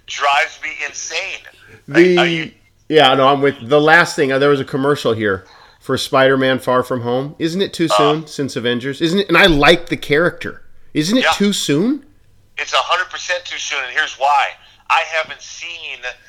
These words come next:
Speaker 1: Avengers the end yet.
Speaker 2: You
Speaker 1: I
Speaker 2: haven't seen the
Speaker 1: that.
Speaker 2: end game yet?
Speaker 1: No,
Speaker 2: Oh,
Speaker 1: I have
Speaker 2: your
Speaker 1: not
Speaker 2: world
Speaker 1: seen
Speaker 2: is,
Speaker 1: it.
Speaker 2: you're
Speaker 1: On
Speaker 2: just
Speaker 1: my, I'm telling you, man, I've got, I, I have no opportunity to go see a movie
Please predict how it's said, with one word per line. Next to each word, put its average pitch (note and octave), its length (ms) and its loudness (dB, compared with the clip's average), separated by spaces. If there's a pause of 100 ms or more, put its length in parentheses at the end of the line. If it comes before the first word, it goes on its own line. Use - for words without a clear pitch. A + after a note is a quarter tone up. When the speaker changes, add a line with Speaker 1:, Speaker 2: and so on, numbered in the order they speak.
(180)
Speaker 1:
Avengers A#2+ 1080 -6 (280)
the A2+ 60 -10
end C3+ 440 -4 (180)
yet. F2+ 320 -4
Speaker 2:
You - 80 -4
Speaker 1:
I - 60 4
Speaker 2:
haven't F#3 220 6
seen G3+ 240 2
the F3 60 4
Speaker 1:
that. A2+ 80 0
Speaker 2:
end E3 220 4
game F3+ 260 4
yet? F#3 300 -2 (540)
Speaker 1:
No, D3 140 0
Speaker 2:
Oh, D#3 220 4
Speaker 1:
I B2+ 100 4
have B2 120 2
Speaker 2:
your D#3+ 120 6
Speaker 1:
not C#3+ 160 4
Speaker 2:
world C#3+ 240 6
Speaker 1:
seen A#2+ 80 0
Speaker 2:
is, - 200 -6
Speaker 1:
it. - 80 -18
Speaker 2:
you're E3 280 4
Speaker 1:
On - 140 -12
Speaker 2:
just C3+ 280 0
Speaker 1:
my, F3+ 220 0 (500)
I'm - 220 -2
telling G3 300 -4
you, B2 100 -10
man, A2+ 220 -2
I've B2+ 180 -2
got, C#3 280 -6 (100)
I, B2 160 0 (200)
I A#2+ 60 0
have A#2+ 160 -2 (180)
no C#3 340 -10 (460)
opportunity A#2+ 520 -6
to F#2+ 60 -14
go G2+ 100 -10
see G#2+ 200 -10
a F#2+ 140 -10
movie G2 180 -10